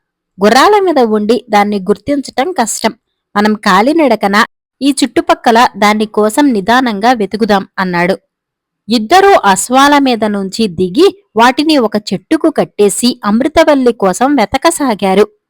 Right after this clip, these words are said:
అయితే వాళ్ళు గమనించని విషయం ఏమిటంటే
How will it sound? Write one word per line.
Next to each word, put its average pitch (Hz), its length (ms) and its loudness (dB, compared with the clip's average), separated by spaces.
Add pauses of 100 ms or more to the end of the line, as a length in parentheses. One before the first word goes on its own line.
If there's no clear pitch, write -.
(160)
అయితే 190 420 0
వాళ్ళు 208 300 2 (100)
గమనించని 262 640 -2
విషయం 190 400 -8
ఏమిటంటే 202 580 -2